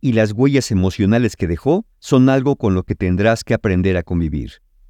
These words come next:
Este aprendizaje puede manifestarse de muchas maneras. Puede ser tan sutil como dejar de buscar a esa persona, o tan significativo como encontrar alegría en actividades o pasatiempos que antes compartías precisamente con la persona que ya no está en tu vida emocional.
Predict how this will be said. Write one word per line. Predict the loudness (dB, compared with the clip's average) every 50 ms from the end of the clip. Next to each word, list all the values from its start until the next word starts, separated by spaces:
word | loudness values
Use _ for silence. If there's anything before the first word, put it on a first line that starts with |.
| _ _
Este | -10 -6 -6 -4
aprendizaje | -2 0 0 0 0 -2 -2 -2 -2 -2 0 0 0 0 -2
puede | 0 0 0 0 0
manifestarse | 0 0 -2 -4 -4 -6 -6 -2 -2 -2 -2 -2 -4 -4
de | -2 -2
muchas | -2 -4 -4 -2 -2 -2
maneras. | 0 0 0 0 0 -2 -6 -10 -14 -20 _ _ -2
Puede | 0 0 0
ser | 0 -2 -2
tan | 0 0 -2 0
sutil | -2 -6 -4 -2 -2 -2 -2 -4 -8 _ _
como | -8 -2 0 2 2
dejar | 2 2 0 0 0
de | 0 0
buscar | -2 -4 -6 -2 0 0 0
a | 0 0
esa | -2 -4 -6
persona, | -4 -4 -4 -2 -2 0 0 0 -2 -2 -6 _ _ _
o | -2 0 2 2 0
tan | 0 0 0 0 0
significativo | 0 -2 -2 -2 -2 -2 -2 -2 -2 -2 -2 -2 -2 0 0 -2 -4 _ _ _
como | -4 -2 0 0 0
encontrar | 0 0 0 -2 -2 0 2 2 2 2 0 -2 _
alegría | -6 -4 -2 -2 -2 0 0 0 2 2
en | 0 0 -2
actividades | -4 -4 -6 -4 -2 -2 0 0 2 2 0 -2 -4
o | -6
pasatiempos | -6 -6 -4 -4 -6 -4 0 0 0 0 0 -2 -4 -4 -6 -10 _ _
que | -2 0 2
antes | 2 2 0 -4 -8
compartías | -4 -2 -4 -2 0 0 -2 -2 -2 -2 -2 0 2 2 0 0
precisamente | -6 -10 -8 -6 -6 -4 -4 -2 0 2 2 2 2 0 -2 -4 -4 _ _ _
con | -4 -2 0 0
la | 0
persona | 0 -4 -4 -2 0 0 0 0 -2
que | -2 -4 -4 0
ya | 0 2 2 2
no | 2 0
está | 0 -2 -2 -2
en | -2 0
tu | 0 -2
vida | -2 -2 0 0
emocional. | 0 -2 -2 -4 -4 -4 -4 -4 -4 -6 -10 -14